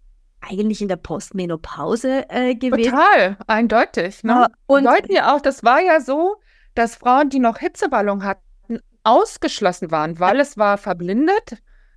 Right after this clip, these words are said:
Speaker 2: Äh,
Speaker 1: Ja.
Speaker 2: ansonsten, also die Frauen wussten nicht, kriege ich jetzt Hormone oder nicht. Und, ähm, hätten sie noch Hitzewallung gehabt, wären die ja sofort weggegangen <laughs> mit Hormonen. Das heißt, man hat sie
Speaker 1: Wir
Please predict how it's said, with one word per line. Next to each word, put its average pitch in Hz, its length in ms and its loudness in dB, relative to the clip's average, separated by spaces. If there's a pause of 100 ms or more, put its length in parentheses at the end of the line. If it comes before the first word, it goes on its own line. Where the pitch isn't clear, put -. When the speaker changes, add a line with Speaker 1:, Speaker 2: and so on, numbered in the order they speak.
Speaker 2:
Äh, 208 100 2
Speaker 1:
Ja. 214 160 2
Speaker 2:
ansonsten, 233 680 0
also 180 200 -4
die 175 280 -8
Frauen 208 300 2
wussten 240 280 -4
nicht, 214 180 -4
kriege 220 200 -4
ich 202 60 -8
jetzt 202 220 -4
Hormone 180 340 -4
oder 165 260 -4
nicht. 262 360 -4 (460)
Und, 220 440 0
ähm, 196 560 -2 (560)
hätten 233 260 -2
sie 208 120 -4
noch 185 140 -2
Hitzewallung 247 580 0
gehabt, 247 560 -2
wären 220 180 2
die 247 80 -2
ja 233 80 2
sofort 247 360 0
weggegangen 311 540 0
<laughs> - 20 0
mit - 220 -4
Hormonen. 262 360 0
Das - 240 -4
heißt, 175 200 0
man 247 100 -4
hat 311 140 -2
sie - 120 -6
Speaker 1:
Wir 269 140 4